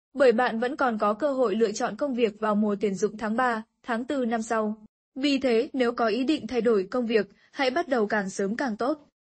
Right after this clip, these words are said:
Khi gia nhập công ty mới vào thời điểm cuối năm, bạn không chỉ nhận được một khoản tiền Tết nhất định mà còn có thời gian để tìm hiểu văn hóa công ty. Nếu cảm thấy không phù hợp,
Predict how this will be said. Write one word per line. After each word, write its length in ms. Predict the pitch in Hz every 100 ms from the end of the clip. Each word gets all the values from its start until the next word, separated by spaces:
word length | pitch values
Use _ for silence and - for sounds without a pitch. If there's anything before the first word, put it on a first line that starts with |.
| -
Khi 180 | 359 339
gia 160 | 339
nhập 220 | 311 285 220
công 180 | 302 285
ty 180 | 294 269
mới 200 | 226 226
vào 180 | 302 233
thời 180 | 226
điểm 260 | 208 214 185
cuối 140 | 208
năm, 260 | 220 269 226 - _
bạn 220 | 254 262
không 180 | 269 311
chỉ 160 | 277 240
nhận 180 | 214 202
được 180 | 214 214
một 180 | 214
khoản 180 | 226 196
tiền 240 | 214 190 180
Tết 200 | 302 311
nhất 160 | 320
định 180 | 262 233 -
mà 180 | 247 240
còn 200 | 220 214
có 160 | 220
thời 200 | 247 277
gian 260 | 214 226 214
để 120 | 202
tìm 200 | 196 208
hiểu 240 | 220 202
văn 180 | 185 226
hóa 220 | 226 196
công 220 | 220 233 214
ty. 320 | 226 208 208 - _ _ -
Nếu 200 | 254 254
cảm 200 | 359 240
thấy 200 | 240 220
không 220 | 294 262
phù 160 | 262 233
hợp, 220 | 226